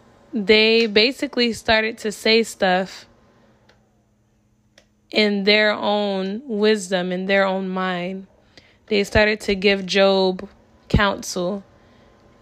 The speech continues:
And the counsel that they were giving Job, it was based off of what Job was saying, yes, but it was also based off of what they saw Job was experiencing.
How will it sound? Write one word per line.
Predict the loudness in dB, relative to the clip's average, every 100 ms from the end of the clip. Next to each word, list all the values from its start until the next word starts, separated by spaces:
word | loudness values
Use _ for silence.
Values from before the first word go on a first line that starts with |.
| -12 -2
And | 0 0
the |
counsel | 2 2 2 2 2
that | 4 2 2
they | 0
were | 0 0
giving | 0 2 -2 -2
Job, | 2 4 4 0 -2
it | -2 -2
was | -2 -6
based | -2 0 0 0 0
off | 0 0
of | -4 -2
what | 0 0
Job | 0 0 0
was | -4 -4
saying, | -4 -2 -2 -4 -6 -6
yes, | 0 2 4 0 -6 -18 -20 -20 -20 -20 _
but | 2
it | 2 2
was | -2
also | 2 2 2 -2
based | 0 0 0 0
off | 0 0
of | -2
what | 0 0
they | 0 -2
saw | -2 -2 -2
Job | -2 0 0 0
was | -2 -4
experiencing. | -8 -10 -6 0 2 2 -2 -6 -6 -6